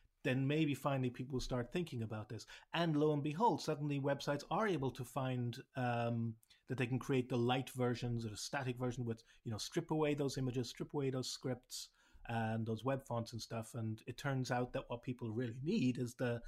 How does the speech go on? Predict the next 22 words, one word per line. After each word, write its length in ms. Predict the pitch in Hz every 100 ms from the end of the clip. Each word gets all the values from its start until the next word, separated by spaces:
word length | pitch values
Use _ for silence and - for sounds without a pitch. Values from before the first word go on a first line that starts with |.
| - -
content, 380 | - 202 117 131
which 160 | 165
is 120 | 226
usually 380 | 185 277 - 151 - 233
text, 420 | 127 - - - - _
right? 160 | - 151
It 80 | 151
is 140 | 147
normally 520 | 160 208 185 165 147 - - - - _
some 220 | - 139
text 400 | - 226 233 -
on 160 | 160 165
a 60 |
screen, 420 | 151 151 127 113 110 _ _ _ _ 123
not 300 | 127 170 - _ _ _ _ _ _ _ _
technically 480 | - 190 185 170 165
difficult 420 | 165 151 147 143
to 80 | 143
get 180 | 135 135
out 220 | 135 131
there. 220 | 110 104 - - - - -
Um, 460 | 127 123 117 113